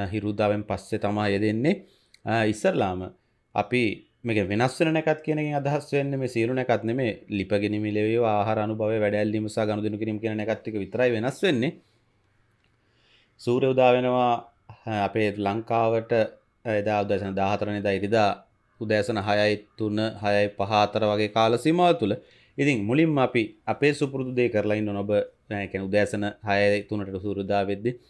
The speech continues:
ඊට කලින් ඇහැරිලා පිරිසිදු වෙලා. එහෙනම් ඉස්සල්ලාම මේ අලුත් අවුරුද්දේ අලුත් රාශියක සූර්ය උදා වෙන මොහොතේ ඔබ සූර්ය දේව නමස්කාරය කරලා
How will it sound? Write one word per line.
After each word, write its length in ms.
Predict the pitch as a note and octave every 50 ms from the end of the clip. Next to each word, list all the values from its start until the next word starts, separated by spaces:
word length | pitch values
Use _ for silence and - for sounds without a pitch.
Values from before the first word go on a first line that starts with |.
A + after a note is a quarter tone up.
| _ _ _ _
ඊට 180 | - A2+ A2 A#2+ A2 G#2
කලින් 320 | - G#2 G2+ G2+ G2+ G2
ඇහැරිලා 440 | F#2+ G2 G#2 G2 G2 F#2+ G2 G#2 G2+ - _ _ _
පිරිසිදු 440 | - - G#2 F#2+ G2+ G2 G#2 F#2 F#2+
වෙලා. 240 | F#2+ G2 G#2+ C#3 D3+ - _ _ _ _ _ _ _ _ -
එහෙනම් 240 | G#2 G2+ G2+ G#2 F#2+
ඉස්සල්ලාම 460 | F2+ - - A2+ A2 G#2+ G#2+ G#2 G#2 G#2 - _
මේ 220 | A2 G#2+ G#2 G2+ G2+ - _ _ _ _ _ _ _
අලුත් 420 | F#2+ G2 G2+ A#2+ B2 B2 - _ A#2+
අවුරුද්දේ 440 | A2 G#2+ G#2+ G#2+ G#2+ G2 G2 G2+ F#2+
අලුත් 220 | G2 A2+ A2+ - -
රාශියක 600 | - G2+ G2+ A2 A#2+ A2+ - A#2 G#2+ F#2 - - - - G2 G2+ - _ _ _ _ _ _ _ _ _ _ _ _
සූර්ය 440 | A2 G#2+ G2 - - A2+ A2+ A2 A2
උදා 240 | G#2 G#2 G#2+ G#2 G#2
වෙන 140 | G2+ G2+ G2 G2
මොහොතේ 420 | G2 G#2 B2 B2 - - F#2+ G#2+ - - _ _ _ _ _ _ _ _ -
ඔබ 160 | G2+ G2+ G2+ G2+ G2+ G2+ -
සූර්ය 340 | - - G#2+ G#2+ G2+ G#2 G2
දේව 180 | G2+ G2+ G2 G2
නමස්කාරය 680 | F#2+ F#2+ G2 G2+ F#2+ - - - F#2+ G2 F#2+ G2 F#2 F#2
කරලා 380 | - G#2+ A2 A#2 G2+ F2+ -